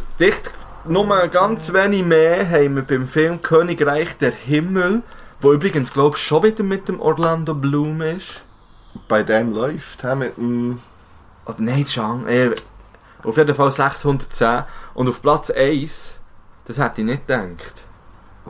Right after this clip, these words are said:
Speaker 2: Nein, kenn ich, kann
Speaker 1: Aber,
Speaker 2: ich den,
Speaker 1: äh,
Speaker 2: könnte
Speaker 1: muss
Speaker 2: ich
Speaker 1: ich
Speaker 2: den Film kennen?
Speaker 1: Ja, den kennst du hundertprozentig. Falsch. Es ist logisch eigentlich. Aber ich hätte jetzt nicht an den gedacht, wenn ich an den meisten Film tot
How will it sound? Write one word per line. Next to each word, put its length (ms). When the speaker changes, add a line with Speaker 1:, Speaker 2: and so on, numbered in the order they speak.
Speaker 2:
Nein, 240
kenn 200
ich, 100
kann 220
Speaker 1:
Aber, 140
Speaker 2:
ich 40
den, 100
Speaker 1:
äh, 40
Speaker 2:
könnte 180
Speaker 1:
muss 180
Speaker 2:
ich 60
Speaker 1:
ich 60
Speaker 2:
den 100
Film 260
kennen? 440
Speaker 1:
Ja, 300
den 100
kennst 180
du 40
hundertprozentig. 680
Falsch. 640
Es 140
ist 120
logisch 480
eigentlich. 460
Aber 240
ich 140
hätte 200
jetzt 160
nicht 160
an 120
den 180
gedacht, 600
wenn 220
ich 80
an 200
den 80
meisten 320
Film 320
tot 260